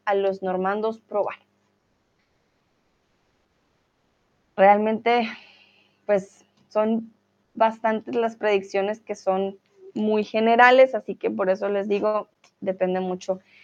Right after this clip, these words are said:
de la interpretación. Ya para terminar, les quiero preguntar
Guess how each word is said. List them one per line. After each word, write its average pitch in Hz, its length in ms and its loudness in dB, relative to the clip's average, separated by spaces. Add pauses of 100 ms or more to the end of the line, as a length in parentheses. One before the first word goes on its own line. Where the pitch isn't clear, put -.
(260)
de 196 80 6
la 185 160 6
interpretación. 185 880 -6 (440)
Ya 285 180 10
para 330 220 8
terminar, 285 600 4
les 233 180 -4
quiero 220 300 -2
preguntar 240 800 0